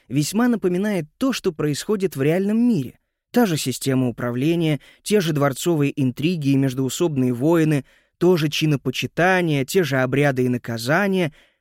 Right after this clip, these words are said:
та же несправедливость. Фантастика в этих новеллах — лишь своеобразный прием, с помощью которого авторы показывают все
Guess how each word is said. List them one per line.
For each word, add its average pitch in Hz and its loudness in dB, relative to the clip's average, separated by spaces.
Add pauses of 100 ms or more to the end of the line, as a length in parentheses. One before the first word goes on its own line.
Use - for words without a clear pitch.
(120)
та 180 0
же 170 -2
несправедливость. 135 -2 (460)
Фантастика 127 -2
в 120 0
этих 120 -6
новеллах — 131 -2 (240)
лишь 139 0
своеобразный 139 0
прием, 139 0
с - -10
помощью 139 -2
которого 151 -2
авторы 156 -4
показывают 151 -2
все 175 -2